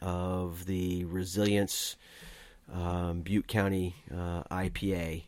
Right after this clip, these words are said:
that Sierra Nevada shared as a fundraising recipe for the fires in California. You know, we tried five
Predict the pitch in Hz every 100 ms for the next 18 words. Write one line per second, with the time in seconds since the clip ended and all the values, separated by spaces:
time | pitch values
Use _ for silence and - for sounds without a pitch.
0 | - 98 90 - - - 104 104 98 95
1 | 90 87 87 - - 90 90 87 87 85
2 | 87 87 - 98 92 92 87 87 90 90
3 | 95 92 82 - 85 - 90 87 85 85
4 | 87 82 - 80 - - - - - -
5 | - - - 87 87 120 - 117 104 98
6 | 92 - - - - - _ - - -
7 | - 90 98 110 -